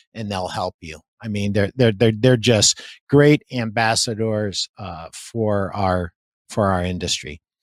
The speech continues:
In the meantime, here are a few practical pointers for leveraging social me-, media. Focus on creating relationships with people. Offer valuable tips and advice. Become a trusted resource.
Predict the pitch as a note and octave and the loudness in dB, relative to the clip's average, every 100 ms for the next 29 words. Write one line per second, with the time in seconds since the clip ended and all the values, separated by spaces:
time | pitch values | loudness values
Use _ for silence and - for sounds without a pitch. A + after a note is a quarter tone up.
0 | - - - - A3+ G#3 F#3+ G3 - C#3+ | -20 -20 -20 2 4 6 6 4 4 2
1 | A#2+ B2 E3 C#3+ C3 - E3+ - D3 C#3 | 0 2 4 4 2 0 0 2 0 -2
2 | D3 - C3+ - C#3+ C#3 C#3 C3 - A#2 | -6 -6 -6 -4 -2 0 0 -2 -4 -6
3 | G#2 - C3 C#3+ D3+ C#3 C3+ - C3 - | -6 -4 -2 0 0 -2 -4 -2 -2 -2
4 | B2+ A#2 A2 G#2 _ - A#2 G2 F2 D#2 | -2 -2 -2 -6 _ -6 -4 -4 -6 -8
5 | _ _ - - _ - G3+ A3+ F#3 E3 | _ _ -20 -20 _ 2 4 4 2 2
6 | C#3+ D#3 D3+ C3+ C3+ B2 A#2 D3+ - E3+ | 0 2 2 2 -4 -8 -6 -6 -8 -10
7 | - D#3 C3+ - B2 A2 - - C#3+ - | -10 -8 -10 -10 -12 -12 -12 -8 -8 -8
8 | C#2+ - _ _ _ _ _ _ _ _ | -16 -18 _ _ _ _ _ _ _ _
9 | _ _ B2+ C#3+ E3 C3+ A#2+ B2 D#3+ D3+ | _ _ 0 2 2 2 4 4 2 -2
10 | D3+ - D3+ C#3+ C#3+ C3 A2 A#2 A2+ A2+ | -6 -4 -4 -2 -4 -4 -4 -2 -2 -2
11 | - - G#2+ - C3 B2 - - C3+ - | -6 -8 -12 -8 -6 -6 -6 -4 -4 -4
12 | C#3 A2 A#2 - F2 C#2 - | -6 -6 -6 -6 -8 -10 -10